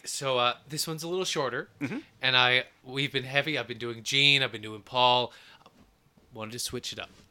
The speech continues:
Speaker 1: Here's the full quote. I, I'm gonna try to get through this. "I finally got a chance to talk to my daughter from my previous marriage.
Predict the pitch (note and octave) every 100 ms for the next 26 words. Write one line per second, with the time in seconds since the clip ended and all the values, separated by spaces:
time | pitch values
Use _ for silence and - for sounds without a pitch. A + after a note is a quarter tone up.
0 | _ - B2+ A#2+ - - C3 C3 C#3 -
1 | - C3 G2 - C3+ B2+ _ _ _ _
2 | _ _ _ _ - C#3+ C3+ C3 - B2
3 | A#2+ A#2 - A#2 G#2+ G2+ - _ _ -
4 | - _ - - _ _ _ _ _ _
5 | _ _ _ _ _ _ _ _ A#2+ -
6 | D3+ D#3 C#3 C#3 B2 - B2+ A#2+ B2 B2+
7 | A#2+ - A#2 A2+ A#2+ A#2+ A2+ - A2 A2
8 | - A#2+ A2 A2+ A#2 A#2 A2 F#2+ -